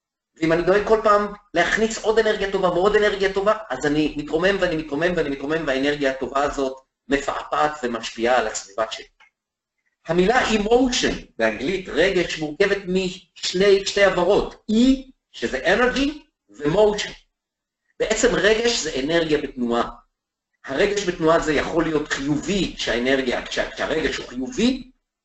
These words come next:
כשאנחנו מעל הקו, והאנרגיה הזאת יכולה להיות שלילית, כאשר ה-, אה, ה-, ה-, E הוא שלילי, כאשר האנרגיה היא אנרגיה שלילית, ואז יש אנרגיה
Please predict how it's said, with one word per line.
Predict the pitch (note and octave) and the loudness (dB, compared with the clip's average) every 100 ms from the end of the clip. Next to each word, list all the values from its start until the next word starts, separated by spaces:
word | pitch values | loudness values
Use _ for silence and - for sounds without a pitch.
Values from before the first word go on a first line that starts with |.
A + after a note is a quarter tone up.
| _ | _
כשאנחנו | - A2 - G#2+ | -4 -4 -2 -4
מעל | G2+ E3+ | -2 -2
הקו, | F#3 B3 C4 - - _ _ _ | 0 0 0 -6 -18 _ _ _
והאנרגיה | - F#3+ A3 G#3 - B2+ B2+ B2+ B2 A#2+ - A#2 B2 D3 D#3+ D#3 | 2 6 6 4 -6 -4 -2 0 0 -2 -4 -6 -2 0 0 -2
הזאת | D3 | -8
יכולה | - A#2 A2+ | -10 -6 -4
להיות | A2+ A2 - | -4 -8 -10
שלילית, | - G2 A2 - - - _ _ _ - | -14 -12 -8 -8 -8 -16 _ _ _ -18
כאשר | - - - B2 C3 - | -14 -6 -2 0 0 -4
ה-, | F#2 G2 F#2+ - _ F2+ | -10 -8 -10 -14 _ -12
אה, | F#2 F#2+ F#2 F2+ _ _ _ _ _ | -10 -8 -8 -10 _ _ _ _ _
ה-, | F2+ F#2+ F2+ - F2+ | -14 -10 -10 -12 -14
ה-, | F2 E2+ E2+ - _ _ F3+ | -12 -12 -14 -18 _ _ 0
E | G3 F3+ - | 2 0 -4
הוא | A#2+ | -2
שלילי, | - A2 A#2 - | -2 -2 -4 -4
כאשר | - - F#2+ | -6 -4 -2
האנרגיה | G#2 B2+ A#2 G2+ | 2 0 2 0
היא | G2 | -2
אנרגיה | G2+ G2+ F#2 | -4 -6 -6
שלילית, | - B2 G3+ | -4 -2 -2
ואז | B2+ D3 | 0 0
יש | E3 - C#3 | 0 -2 0
אנרגיה | C3 D#3+ D#3+ D#3 | 4 4 4 2